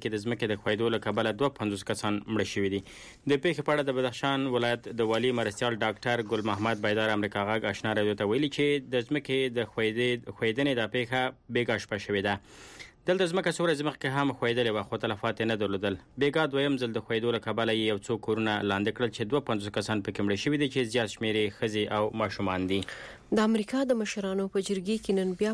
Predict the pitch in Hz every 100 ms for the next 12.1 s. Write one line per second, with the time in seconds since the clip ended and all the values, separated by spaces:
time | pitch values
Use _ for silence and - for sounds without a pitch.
0 | 202 180 185 185 180 - 185 180 175 220
1 | 196 170 175 185 - - 240 233 240 -
2 | 185 175 160 170 180 208 233 240 220 220
3 | 220 - 170 180 190 220 - 185 170 170
4 | 190 196 180 180 - 202 196 262 285 -
5 | - - - - - 226 - 240 262 311
6 | 311 - 190 185 190 190 190 240 247 208
7 | - 196 190 196 - 202 196 180 180 190
8 | 190 180 208 208 202 190 175 175 185 196
9 | 190 180 185 226 214 - - - - 185
10 | 165 202 226 254 294 240 190 185 202 -
11 | 202 - 175 180 196 202 185 175 202 -
12 | 202